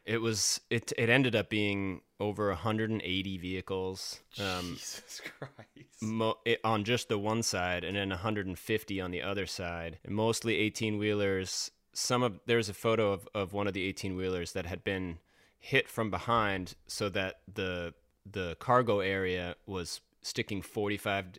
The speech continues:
Speaker 1: at a forty-five degree angle into the air. You know,
Speaker 2: Oh
Speaker 1: it was
Speaker 2: my
Speaker 1: just,
Speaker 2: God.
Speaker 1: it was out of a movie, and we, you know, we walked around and checked it out, and it was just, just destruction. <laughs> It was like, there was no,
Speaker 2: Oh my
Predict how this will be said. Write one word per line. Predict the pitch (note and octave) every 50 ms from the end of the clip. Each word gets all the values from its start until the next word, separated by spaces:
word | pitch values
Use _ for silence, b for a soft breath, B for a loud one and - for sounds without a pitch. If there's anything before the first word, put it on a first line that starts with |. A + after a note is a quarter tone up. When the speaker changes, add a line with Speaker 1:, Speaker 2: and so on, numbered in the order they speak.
| -
Speaker 1:
at | G2+ G2+ G2+
a |
forty-five | - - A#2+ A#2 G#2+ G2+ - A2+ G2+ F#2+
degree | F2+ F#2 - G#2 G2 F2+
angle | F#2+ F#2+ F#2+ G2 F#2 E2+ F2 F2 F2 - - _ _ -
into | A2+ G#2+ G#2 - F#2
the | F#2+ F#2+ -
air. | E2+ F#2+ G2 F#2+ F2 D#2+ D#2 E2 E2+ -
You | - G#2
know, | G2 F#2 F#2 F#2+
Speaker 2:
Oh | - G2
Speaker 1:
it | G2+
was | G2+ F#2
Speaker 2:
my | D#2
Speaker 1:
just, | G2 A#2+ - - -
Speaker 2:
God. | G2 G2+ A2 A#2+ B2 A#2 G2+ E2+ D#2 D2+ - - - _ _ _ _ _ _ _ _ _ _ -
Speaker 1:
it | B2 A#2+
was | A#2+ A#2+ G#2+
out | A#2+ A2+ A#2+ B2+
of | B2 A2+
a | A2
movie, | G#2 G2+ G#2+ A2 A2+ G#2 G#2 G#2+ G2+ G2 F#2+ F#2 F2+ - - _ _ _ _
and | - G#2 G2 G2
we, | F#2+ G2+ G2 F#2 E2
you | - G#2 G2
know, | F2+ F2
we | F2 F#2
walked | F#2+ G2 G2 F#2+ F#2+ -
around | G#2 F#2+ F#2+ F#2 F2+ F#2 F#2 F2 E2 - - - -
and | F2 F2 E2+ D#2+ - -
checked | - G2+ F#2 - -
it | F2+ F#2
out, | F#2 F2+ E2+
and | E2 E2+
it | F2 E2
was | E2+ -
just, | - - D#2+ - - - - - _ _ _ -
just | A2 G#2+ F#2 - -
destruction. | - F2 - - - E2+ - - - - - -
<laughs> | -
It | - F2 -
was | - B2 - - - -
like, | A2+ F2 - -
there | - G#2 G2+
was | F#2+ F#2 F2+ -
no, | G2+ G2 F#2+ F#2 F2+ F2+ F2 E2+ F2
Speaker 2:
Oh | B2 C3+ A#2+
my | F#2